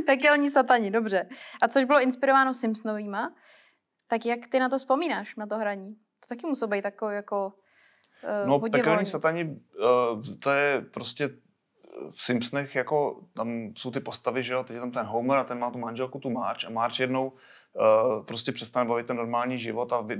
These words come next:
Speaker 2: dá se k motorkářům a založí tam prostě, eh, má nějaký gang Pekelní satani, nebo nějakou kapelu tam s těma, nevím. Tak podle tohohle z toho jsme se pojmenovali Pek-, Pekelní satani, protože prostě jsme,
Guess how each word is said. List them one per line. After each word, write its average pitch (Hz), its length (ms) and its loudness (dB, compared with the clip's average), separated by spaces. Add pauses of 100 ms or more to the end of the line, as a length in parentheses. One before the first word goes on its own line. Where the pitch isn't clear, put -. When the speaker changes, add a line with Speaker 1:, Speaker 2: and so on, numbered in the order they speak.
Speaker 2:
dá 110 140 2
se 135 120 -8
k 127 60 -12
motorkářům 117 840 -4
a 113 100 -4
založí 110 380 -6
tam 110 280 -8
prostě, - 320 -12 (240)
eh, - 640 -10
má 113 120 -4
nějaký 117 280 -6
gang 110 320 -8
Pekelní 107 360 -12
satani, - 380 -20
nebo 101 160 -14
nějakou 107 180 -12
kapelu - 360 -14
tam - 160 -20
s - 60 -18
těma, - 260 -18 (140)
nevím. 50 200 -12 (600)
Tak 107 160 -4
podle 127 200 6
tohohle 127 340 0
z 123 60 -8
toho 120 140 -6
jsme 123 120 -14
se 127 100 -14
pojmenovali 110 360 -10
Pek-, - 240 -14
Pekelní 113 320 -4
satani, 107 380 -4
protože 107 320 -10
prostě - 380 -14
jsme, - 520 -8